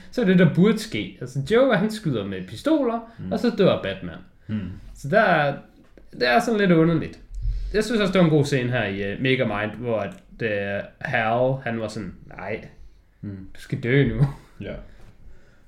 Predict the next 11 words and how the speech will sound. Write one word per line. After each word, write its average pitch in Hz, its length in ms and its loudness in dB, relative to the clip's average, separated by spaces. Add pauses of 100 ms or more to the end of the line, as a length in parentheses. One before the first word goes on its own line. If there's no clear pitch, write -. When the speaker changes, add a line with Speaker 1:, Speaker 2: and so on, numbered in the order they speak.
(480)
Speaker 2:
Det 131 80 4
er 127 40 4
desværre 127 540 -2
en 117 100 -4
af 101 100 -4
de 95 140 -12
eneste 107 300 -8
tidspunkter, 98 560 -10
hvor 92 160 -12
jeg 85 100 -10
synes, 92 560 -14